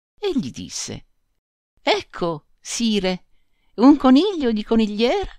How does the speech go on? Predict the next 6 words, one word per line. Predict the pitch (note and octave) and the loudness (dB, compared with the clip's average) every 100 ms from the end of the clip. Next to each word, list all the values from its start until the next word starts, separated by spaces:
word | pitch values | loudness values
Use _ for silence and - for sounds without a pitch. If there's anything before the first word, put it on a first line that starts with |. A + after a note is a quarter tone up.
| _ _ _ _ | _ _ _ _
che | C#4 | -6
il | |
signor | D4 C4+ C#4+ C#4+ | -4 -2 0 2
marchese | C4+ B3+ - A3+ F#3+ C#3+ C#3+ | 0 0 0 2 2 0 -4
di | B2+ | -4
Carabà", | - C#3+ C#3+ C3 | -4 -4 -4 -6